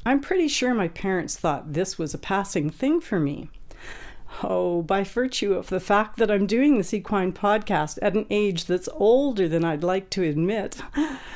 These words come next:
it was not just a passing phase I was going through. Well, you might ask, why do I keep going with the horse thing? Well, <laughs> there's too much I could say about this.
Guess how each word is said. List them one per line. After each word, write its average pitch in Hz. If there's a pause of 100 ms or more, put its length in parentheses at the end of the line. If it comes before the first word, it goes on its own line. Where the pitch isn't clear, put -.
(340)
it 262
was 220
not 214
just 208
a 175
passing 196
phase 196
I 185
was 185
going 196
through. 147 (840)
Well, 240 (120)
you 214
might 247
ask, 190 (260)
why 190
do 277
I 240
keep -
going 190 (160)
with 175
the 170
horse 180
thing? - (840)
Well, 277 (320)
<laughs> -
there's 269
too 302
much 226 (180)
I 202
could 208
say 208
about 160
this. -